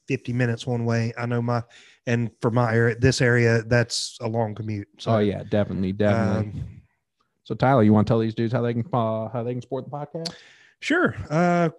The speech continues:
Speaker 1: quite a few ways. Uh, let's see. Strike Force Energy. Atlas Strength is the affiliate code. Use
Speaker 2: Yes.
Speaker 1: Atlas Strength at checkout to save money.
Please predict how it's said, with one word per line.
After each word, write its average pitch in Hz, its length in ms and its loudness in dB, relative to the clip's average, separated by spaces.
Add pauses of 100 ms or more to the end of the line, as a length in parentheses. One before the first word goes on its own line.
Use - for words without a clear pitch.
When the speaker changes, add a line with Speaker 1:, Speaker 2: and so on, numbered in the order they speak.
(140)
Speaker 1:
quite 180 160 4
a 196 40 -2
few 190 160 0
ways. 123 440 2
Uh, 156 840 2
let's 131 360 0
see. 113 840 -2
Strike 208 360 0
Force 208 260 4
Energy. 120 520 0 (1600)
Atlas 160 440 4
Strength 151 540 2
is 127 240 2
the 127 200 2 (920)
affiliate 139 500 4
code. 117 380 4 (220)
Use 147 280 4
Speaker 2:
Yes. - 80 -4
Speaker 1:
Atlas 160 300 2
Strength 165 380 0
at 156 100 -2
checkout 165 440 0
to 131 100 -6
save 127 280 -2
money. 175 520 0